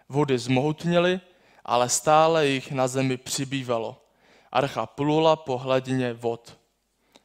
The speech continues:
Vody na zemi převelice zmohutněly, až přikryly všechny vysoké hory, které jsou pod nebesy. Do výšky patnácti loket vystoupily vody,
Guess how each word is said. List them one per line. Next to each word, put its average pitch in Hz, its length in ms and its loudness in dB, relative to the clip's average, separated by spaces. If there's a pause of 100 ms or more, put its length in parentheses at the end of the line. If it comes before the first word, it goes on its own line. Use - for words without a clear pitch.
(140)
Vody 175 300 2
na 151 140 4
zemi 156 380 0 (420)
převelice 151 580 2
zmohutněly, 135 720 -2 (260)
až - 160 -10
přikryly 160 580 -2
všechny 170 440 -4
vysoké 156 400 -2
hory, 135 320 0 (360)
které 131 360 2
jsou 123 340 -4
pod 117 420 -4
nebesy. 117 600 -6 (720)
Do 131 100 0
výšky 143 320 -4
patnácti 160 580 0
loket 139 320 -2
vystoupily 131 560 -6
vody, 127 320 -2